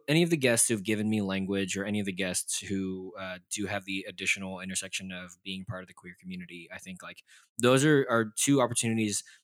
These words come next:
that I think, um, we might have, like, fallen, not fallen short, but just essentially run out of time, uh, to have them back. The one exception being Sujin Pate,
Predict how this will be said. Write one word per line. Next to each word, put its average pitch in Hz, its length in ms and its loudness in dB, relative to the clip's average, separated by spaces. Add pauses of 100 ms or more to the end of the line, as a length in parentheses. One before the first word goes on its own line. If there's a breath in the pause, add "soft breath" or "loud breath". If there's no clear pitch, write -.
(120)
that 110 80 2
I 113 60 4
think, 117 200 -2 (260)
um, 104 460 -2
we 120 160 -4
might 107 280 2
have, 101 200 -2
like, 98 260 -6 (240)
fallen, 104 880 -2
not 185 180 2
fallen 143 280 4
short, 117 280 0
but 104 100 -10
just - 220 -6 (200)
essentially 165 340 2
run 101 200 -4
out 95 100 -2
of 85 80 -10
time, 82 420 -12 (380 soft breath)
uh, 95 120 0
to 101 100 -4
have 101 120 0
them 92 140 -4
back. 92 240 -2
The 117 80 -2
one 131 160 4
exception 110 320 0
being 98 160 -2
Sujin 95 360 -4
Pate, 90 280 -8